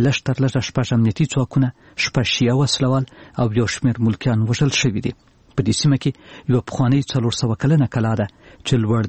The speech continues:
دیوالونه لري. الاوامیه د سعودي عربستان په ختیځ کې ده. د عربستان د تیلو لویې زیرمې هم په ختیځ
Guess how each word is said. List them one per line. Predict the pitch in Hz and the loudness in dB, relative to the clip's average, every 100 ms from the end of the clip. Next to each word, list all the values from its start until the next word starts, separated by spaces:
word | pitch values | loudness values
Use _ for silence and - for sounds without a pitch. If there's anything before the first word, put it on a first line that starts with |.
| - | 0
دیوالونه | 123 127 127 104 87 | 0 2 2 0 -2
لري. | 110 117 _ _ _ - | -4 -6 _ _ _ 0
الاوامیه | 123 - 120 120 135 135 165 135 | 0 2 2 2 2 0 -2 -4
د | 120 | -4
سعودي | - 113 | -2 -2
عربستان | 120 120 110 131 117 | 0 0 0 0 0
په | - | 0
ختیځ | 139 151 - - | 0 0 -2 -4
کې | - | -4
ده. | 127 _ _ - | -6 _ _ -4
د | 117 | -2
عربستان | 110 101 - 131 | 0 -2 0 0
د | 117 - | 0 0
تیلو | 131 120 120 | 0 2 2
لویې | 117 113 - | 2 2 2
زیرمې | 143 151 143 | 2 2 2
هم | 135 | 0
په | - | -2
ختیځ | 143 - | -2 -2